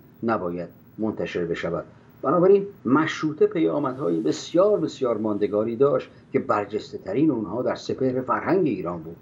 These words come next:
فرهنگ ایران رو دگرگون کرد، ایران رو وارد دوران مدرنیته کرد. اما یک چرخ در این کاروان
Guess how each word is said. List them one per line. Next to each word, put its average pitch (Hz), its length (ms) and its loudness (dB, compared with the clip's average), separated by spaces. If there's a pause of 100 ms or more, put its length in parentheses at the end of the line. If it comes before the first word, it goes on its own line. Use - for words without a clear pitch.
(280)
فرهنگ 131 380 2
ایران 120 300 -8
رو 131 60 -2
دگرگون 110 560 -2
کرد، 92 260 -8 (280)
ایران 127 420 2
رو 156 200 0 (260)
وارد 127 600 0
دوران 127 460 -2
مدرنیته 107 560 -6
کرد. 95 260 -6 (580)
اما 175 260 2
یک 143 300 2
چرخ - 520 -6 (1500)
در 113 160 2
این 160 360 2
کاروان 110 720 -2